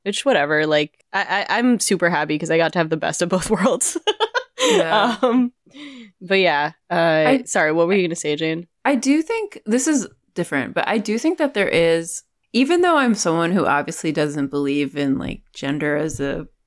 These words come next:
Speaker 2: an actual thing,
Speaker 1: Mm-hmm.
Speaker 2: like, in our current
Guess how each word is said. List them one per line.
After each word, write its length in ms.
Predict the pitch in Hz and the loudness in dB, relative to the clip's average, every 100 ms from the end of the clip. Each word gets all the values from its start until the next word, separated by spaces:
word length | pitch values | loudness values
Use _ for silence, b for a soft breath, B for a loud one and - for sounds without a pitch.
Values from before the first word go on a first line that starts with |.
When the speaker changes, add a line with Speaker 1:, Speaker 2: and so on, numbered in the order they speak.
| _ _ _ _ _ | _ _ _ _ _
Speaker 2:
an 120 | 170 | -4
actual 500 | 151 156 - 170 147 | -2 -4 -4 0 0
thing, 540 | - 151 143 160 202 202 B B | 0 -4 -2 0 0 -2 B B
Speaker 1:
Mm-hmm. 120 | 202 | -6
Speaker 2:
like, 140 | 165 156 | -6 -4
in 140 | 185 | 0
our 140 | 196 208 | 0 -2
current 460 | - 175 165 151 | -2 0 2 -2